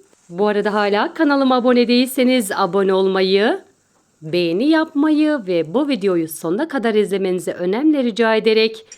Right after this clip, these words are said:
sizleri daha fazla bekletmeden hemen tarifime başlıyorum. Kasenin içerisine bir buçuk su bardağı ılık su, bir çay kaşığı toz maya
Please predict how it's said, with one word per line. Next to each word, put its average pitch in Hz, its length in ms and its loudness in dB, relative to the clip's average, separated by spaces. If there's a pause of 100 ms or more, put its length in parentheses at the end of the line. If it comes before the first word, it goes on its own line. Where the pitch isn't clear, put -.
(180)
sizleri 254 440 -2
daha 220 160 0
fazla 208 380 0
bekletmeden 254 720 0
hemen 233 420 -2
tarifime 233 540 -2
başlıyorum. 214 840 2 (380)
Kasenin 262 380 0
içerisine 254 420 0
bir 240 140 0
buçuk 247 220 -6
su 233 140 -6
bardağı 226 480 0
ılık 247 260 2
su, 247 320 0 (520)
bir 262 120 2
çay 277 280 -2
kaşığı 285 320 0
toz 277 240 0
maya 269 440 2